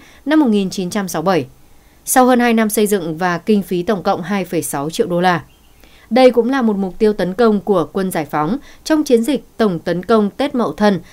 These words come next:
năm một nghìn chín trăm sáu mươi tám và cũng là địa điểm chứng kiến cảnh di tản kinh hoàng của người Mỹ, cũng như những người cộng tác với họ, trong những ngày cuối cùng của cuộc chiến tranh vào cuối tháng tư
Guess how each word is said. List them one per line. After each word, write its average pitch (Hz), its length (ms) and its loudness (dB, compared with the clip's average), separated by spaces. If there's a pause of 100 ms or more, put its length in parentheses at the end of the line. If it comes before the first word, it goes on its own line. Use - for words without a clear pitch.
(140)
năm 311 160 4
một 285 60 4
nghìn 214 240 2
chín 190 240 -2
trăm 214 220 -4
sáu 156 160 -6
mươi 165 120 -4
tám 165 360 -4 (300)
và 233 260 2
cũng 247 280 2
là 285 240 0
địa 208 200 -2
điểm 196 380 0
chứng 214 200 0
kiến 233 320 2 (300)
cảnh 233 180 2
di 302 160 0
tản 220 260 -2
kinh 302 220 -4
hoàng 240 400 0
của 165 140 -2
người 151 180 -4
Mỹ, 208 300 -2 (360)
cũng 233 160 6
như 247 200 6 (260)
những 233 180 6
người 262 120 4
cộng 175 240 -6
tác 208 180 -6
với 160 120 0
họ, 175 280 -2 (460)
trong 330 200 0
những 311 120 0
ngày 311 140 0
cuối 233 160 2
cùng 233 320 2
của 196 180 -2
cuộc 180 220 -4
chiến 185 200 -6
tranh 214 300 0
vào 175 160 -4
cuối 170 240 -4
tháng 170 200 -8
tư 196 260 2